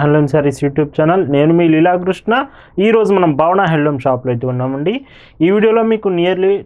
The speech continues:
ట్వంటీ ఫోర్ శారీస్, ట్వంటీ ఫోర్ డిజైన్స్ డిఫరెంట్గా ఉంటాయి. ప్రతిసారి కూడా డిజైన్స్ చాలా బాగుంటాయి, but డిజైన్స్ మాత్రం ఎవరైతే ఒక వీడియోలో ఎక్కువ కలెక్షన్స్ చూడాలనుకుంటున్నారో, so ఈ వీడియోలో అయితే మీరు చెక్ చేయొచ్చు.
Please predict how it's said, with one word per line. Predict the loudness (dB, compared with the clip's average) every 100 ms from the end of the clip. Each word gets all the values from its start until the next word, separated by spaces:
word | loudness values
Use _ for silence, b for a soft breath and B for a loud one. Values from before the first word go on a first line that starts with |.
| _
ట్వంటీ | -4 -2 -2 -2
ఫోర్ | -4 -4 -4
శారీస్, | -4 -4 -10 -18 _ _
ట్వంటీ | -6 -4 -4
ఫోర్ | -4 -4
డిజైన్స్ | -6 -8 -10 -12 _ -16
డిఫరెంట్గా | -12 -6 -4 -2 -2
ఉంటాయి. | -2 -8 -10
ప్రతిసారి | -12 -10 -8 -6 -6
కూడా | -8 -8 -8
డిజైన్స్ | -8 -10 -8
చాలా | -4 -2 0
బాగుంటాయి, | -2 -2 -4 -6
but | -8 -8
డిజైన్స్ | -10 -10 -10 -12
మాత్రం | -10 -12 -14 b b b -2
ఎవరైతే | 0 2 0 0
ఒక | 0 0 0
వీడియోలో | 0 -2 -2 -4 -6 -8 -8
ఎక్కువ | -2 -2
కలెక్షన్స్ | 0 -4 -8 -16 -10
చూడాలనుకుంటున్నారో, | -6 -6 -6 -10 -12 -12 -10 -10 -12 -18 _ -4
so | -2
ఈ | 0
వీడియోలో | -2 -2 -4
అయితే | -4 -8
మీరు | -10 -10
చెక్ | -10 -6
చేయొచ్చు. | -8 -6